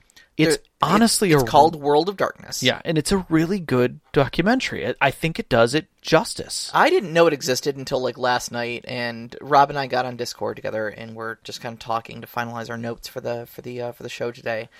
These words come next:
Speaker 2: And he's like, "So I was watching the documentary," and I'm like,
Speaker 1: <laughs>
Speaker 2: "Well, yeah, I'm sorry, you, you were what now?"
Speaker 1: You what now?
Speaker 2: <laughs> "You, you what, mate? Are you having a giggle day?"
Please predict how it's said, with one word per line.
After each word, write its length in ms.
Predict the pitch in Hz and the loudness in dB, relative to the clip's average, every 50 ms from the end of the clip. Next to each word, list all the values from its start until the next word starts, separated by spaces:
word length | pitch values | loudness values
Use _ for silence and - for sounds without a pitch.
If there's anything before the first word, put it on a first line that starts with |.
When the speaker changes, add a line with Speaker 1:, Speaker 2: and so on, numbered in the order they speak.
| - - - - - | -20 -20 -20 -16 -14
Speaker 2:
And 100 | 135 139 | -10 -8
he's 200 | 147 131 - - | -8 -8 -8 -8
like, 220 | 113 113 - - - _ _ | -8 -10 -10 -12 -20 _ _
"So 280 | - - - - 175 160 | -10 -6 -2 2 4 4
I 80 | 160 | 4
was 180 | 165 170 165 160 | 4 4 2 2
watching 360 | 175 233 320 - - 277 208 | 4 4 4 4 2 -6 -4
the 60 | 160 | -2
documentary," 920 | 156 - 175 190 190 - - 135 131 151 190 233 - - - 127 117 120 | 2 6 6 6 6 2 -2 -6 -2 -2 -2 -2 -4 -4 -2 -2 2 6
and 100 | 175 208 - | 6 8 10
I'm 180 | 190 214 190 - | 10 8 8 10
like, 200 | 190 - - - | 10 8 8 8
Speaker 1:
<laughs> 200 | - 214 - - | 2 -2 0 2
Speaker 2:
"Well, 100 | 214 - - - 214 - - 220 - - - | 2 2 4 2 0 2 2 0 -2 2 4
yeah, 80 | 226 - - | 4 4 4
I'm 120 | 196 226 | 4 4
sorry, 240 | - 175 131 135 147 | 4 4 6 4 4
you, 160 | 156 170 - _ _ _ | 0 -4 -6 _ _ _
you 160 | 156 180 185 143 | -6 -4 -4 -2
were 100 | 127 117 | -4 -2
what 300 | 120 127 139 165 - 214 | 2 4 4 4 4 4
now?" 240 | 220 226 277 - - | 4 4 4 2 2
Speaker 1:
You 140 | 202 262 262 | 4 8 10
what 260 | 240 247 220 240 208 | 12 12 12 12 10
now? 260 | 190 160 139 143 - | 10 10 12 12 10
Speaker 2:
<laughs> 0 | |
"You, 280 | 226 226 220 - - 226 - - - - - | 8 6 6 6 4 4 2 -2 -8 -6 -2
you 140 | 226 269 302 | 2 2 6
what, 240 | 285 330 339 285 - | 10 12 10 10 10
mate? 300 | 160 147 143 156 190 - - | 8 4 4 4 4 2 4
Are 120 | 214 233 | 4 6
you 140 | 254 277 277 | 8 10 12
having 200 | 277 277 294 302 | 12 10 10 6
a 60 | 311 | 0
giggle 320 | 269 320 311 262 170 147 | 2 2 2 4 4 2
day?" 240 | 139 143 139 170 247 | 4 4 2 2 0